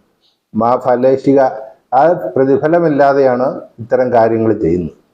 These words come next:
സത്യം പറഞ്ഞാൽ അത് നന്മക്കൂട്ടവും, ആ, എമർജൻസിയും, ആ, അവരുടെ തൊഴിലെല്ലാം മാറ്റിവെച്ചുകൊണ്ട്,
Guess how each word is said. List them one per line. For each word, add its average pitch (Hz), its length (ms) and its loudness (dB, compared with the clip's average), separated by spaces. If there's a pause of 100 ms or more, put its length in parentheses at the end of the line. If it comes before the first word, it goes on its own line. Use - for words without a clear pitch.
(600)
സത്യം 143 240 -2
പറഞ്ഞാൽ 147 360 0
അത് 143 220 4 (760)
നന്മക്കൂട്ടവും, 139 880 0 (640)
ആ, - 20 2 (760)
എമർജൻസിയും, 131 920 -2 (1000)
ആ, 131 40 2 (760)
അവരുടെ 131 280 0
തൊഴിലെല്ലാം 127 880 0
മാറ്റിവെച്ചുകൊണ്ട്, 113 840 0